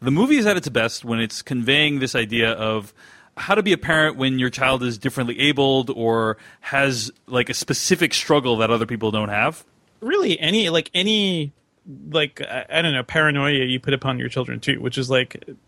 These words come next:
Speaker 2: Nemo's father learning that whole thing again.
Speaker 1: Right. Uh,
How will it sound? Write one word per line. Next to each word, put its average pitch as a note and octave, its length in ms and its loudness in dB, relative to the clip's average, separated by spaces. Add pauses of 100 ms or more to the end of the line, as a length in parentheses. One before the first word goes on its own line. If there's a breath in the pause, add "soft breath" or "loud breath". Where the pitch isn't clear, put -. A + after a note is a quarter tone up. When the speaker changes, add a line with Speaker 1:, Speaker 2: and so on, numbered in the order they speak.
Speaker 2:
Nemo's D3 460 0
father C3+ 380 2
learning B2 260 -2
that A#2+ 140 0
whole B2 160 -2
thing - 180 -8
again. - 320 -8 (240)
Speaker 1:
Right. A2+ 320 -2 (140)
Uh, A#2+ 420 -2